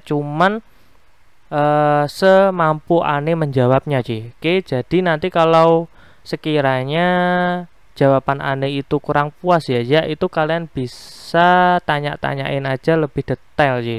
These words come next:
Oke. Dan kalau masih belum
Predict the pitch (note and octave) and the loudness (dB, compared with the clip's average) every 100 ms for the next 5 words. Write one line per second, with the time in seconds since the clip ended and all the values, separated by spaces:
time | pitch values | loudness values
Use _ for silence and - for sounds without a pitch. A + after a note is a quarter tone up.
0 | A#2 - D#3+ G3 A3+ - - - - F#3+ | -10 -6 -2 -2 -4 -16 -20 -20 -4 -2
1 | B3 A#3 G#3+ G#3 G#3 G3+ F#3 G3+ F#3 D#3 | 0 2 4 4 4 2 0 -2 -2 0
2 | C#3+ D3+ D3+ D3+ | 4 6 6 2